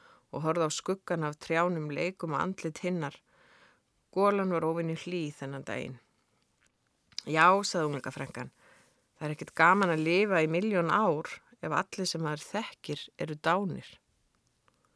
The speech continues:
Eyja gapti. Af hverju hafði hún ekki sagt sér þetta sjálf? En frænkan hafði þó svarað. Vanalega sagði hún bara: "Ég veit það ekki," þegar einhver spurði hann einhvers.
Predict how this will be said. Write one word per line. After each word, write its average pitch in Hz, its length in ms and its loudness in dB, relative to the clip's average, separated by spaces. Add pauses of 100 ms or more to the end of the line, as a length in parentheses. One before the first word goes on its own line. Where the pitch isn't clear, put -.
(640)
Eyja 151 220 0
gapti. - 460 -8 (460)
Af - 100 -12
hverju 196 160 -4
hafði 196 140 2
hún 196 100 0
ekki 196 120 -8
sagt - 340 -4
sér 190 120 -6
þetta 214 340 -6
sjálf? 151 460 -4 (1300)
En 190 100 -2
frænkan 240 480 4
hafði 226 280 2
þó 226 100 -6
svarað. 190 540 4 (640)
Vanalega 202 540 6
sagði 202 280 2
hún 196 100 -2
bara: 180 320 4 (140)
"Ég 160 160 -2
veit 185 300 2
það 233 220 0
ekki," 214 180 -2 (520)
þegar 170 140 -6
einhver 160 260 -6
spurði 156 260 -6
hann 143 120 -6
einhvers. - 420 -12